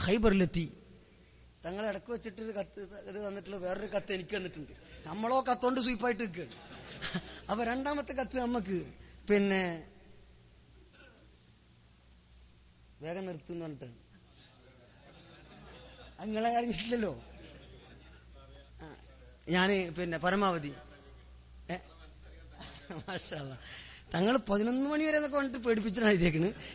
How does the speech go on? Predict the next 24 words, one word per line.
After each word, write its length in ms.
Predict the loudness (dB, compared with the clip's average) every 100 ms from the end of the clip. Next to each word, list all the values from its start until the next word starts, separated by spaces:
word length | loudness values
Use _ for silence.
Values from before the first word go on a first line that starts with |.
| 2
ഞാൻ 280 | 2 2 -2 -6
കുറച്ചും 240 | -6 -4
കൂടെ 140 | 0 2
നേരം 200 | 2 0
പറയാം. 260 | -4 -6 -12 -20 -20 -20 -6
ഞാൻ, 180 | -2 -2
എനിക്ക് 420 | -2 -6 -4 -2
നേരം 200 | -2 -2
വിളിക്കോടും 420 | -4 -4 -6 -6
ഞാൻ 140 | -6 -2
പറയാം 200 | -2 -2
ട്ടോ. 200 | -6 -4
കാരണം 280 | -4 -2
നാളെ 300 | -4 -4 -4
ജോലിക്ക് 380 | -4 -2 -4 -4
പോയിട്ട് 280 | -4 -4 -2
അവിടെ 220 | -2 -2
ഇരുന്നിട്ട് 300 | -2 -2 -4
boss 380 | -4 -2 -2 -2
വന്നിട്ട് 380 | -4 -6 -8 -10
ചീത്ത 140 | -8
പറയുമ്പോ 240 | -6 -6 -4
പിന്നെ 140 | -6
പിരാകരുത്. 580 | -4 -4 -2 -4 -8